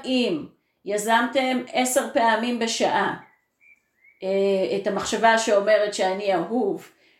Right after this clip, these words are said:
ועדיין אתם חווים את האנרגיה, אתם לא מפסיקים. גם אם יזמתם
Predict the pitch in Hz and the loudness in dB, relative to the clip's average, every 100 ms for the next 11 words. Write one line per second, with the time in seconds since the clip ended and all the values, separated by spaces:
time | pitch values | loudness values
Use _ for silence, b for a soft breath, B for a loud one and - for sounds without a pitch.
0 | _ 202 202 165 226 254 277 254 202 208 | _ 0 0 2 4 4 4 2 0 -4
1 | - 214 202 226 226 190 - 180 185 170 | -8 -8 -4 -4 -4 -6 -8 -4 -2 -2
2 | - 190 175 170 180 202 247 277 220 233 | -2 0 0 0 0 2 4 4 2 0
3 | 220 214 214 240 - 320 302 403 - - | 2 4 4 2 0 -2 2 2 2 -2
4 | - _ _ _ _ - 185 233 262 262 | -20 _ _ _ _ -6 2 4 6 4
5 | 285 - 262 262 247 254 233 254 254 254 | 2 -2 -2 0 0 0 4 4 4 2
6 | 262 254 | 0 0